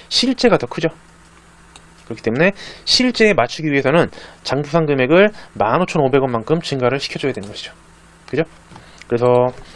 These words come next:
차변에 현금을 증가시켜줘요. 자, 만 오천오백 원만큼 증가를 시켜주고요.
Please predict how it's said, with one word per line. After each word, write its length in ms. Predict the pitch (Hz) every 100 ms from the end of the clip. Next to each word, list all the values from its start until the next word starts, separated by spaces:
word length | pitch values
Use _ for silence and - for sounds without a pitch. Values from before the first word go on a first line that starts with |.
| - -
차변에 280 | 143 135
현금을 460 | 117 196 202 190 190
증가시켜줘요. 500 | - 120 117 - - - - - - - - - - - -
자, 120 | 117
만 160 | 113
오천오백 420 | 170 180 160 131 120
원만큼 540 | 110 101 123 170 196
증가를 300 | - 131 127
시켜주고요. 340 | - 139 117